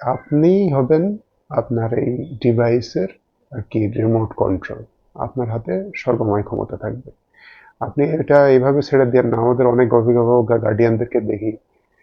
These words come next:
এসে খুব গর্বের সাথে বলে যে, "আমার ছেলে স্যার অমুক ইয়ে করছে, মানে এ নিজে নিজেই ঢুকে ইনস্টল করে নিজে নিজেই অমুক গেম খেলতেছে, এরপরে আবার শেয়ার করতেছে,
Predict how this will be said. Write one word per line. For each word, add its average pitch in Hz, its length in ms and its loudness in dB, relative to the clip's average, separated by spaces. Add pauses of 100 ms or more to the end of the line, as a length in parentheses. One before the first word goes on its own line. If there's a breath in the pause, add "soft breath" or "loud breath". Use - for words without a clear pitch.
(260)
এসে 135 280 0
খুব 156 260 0
গর্বের 127 340 2
সাথে 135 260 -2
বলে 113 420 -2
যে, 117 280 -2 (360)
"আমার 143 400 2
ছেলে 151 480 -2
স্যার 117 400 0
অমুক 123 500 -2 (500)
ইয়ে 120 180 4
করছে, - 360 -6 (260)
মানে 110 280 -6 (680 soft breath)
এ 147 100 -2
নিজে 131 320 4
নিজেই 135 360 6
ঢুকে 147 340 6
ইনস্টল 139 460 2
করে 165 220 2
নিজে 123 300 6
নিজেই 131 360 4
অমুক 120 380 2
গেম 135 200 2
খেলতেছে, 139 600 -4
এরপরে 123 640 -2
আবার 123 180 0
শেয়ার 113 380 -2
করতেছে, 120 720 -6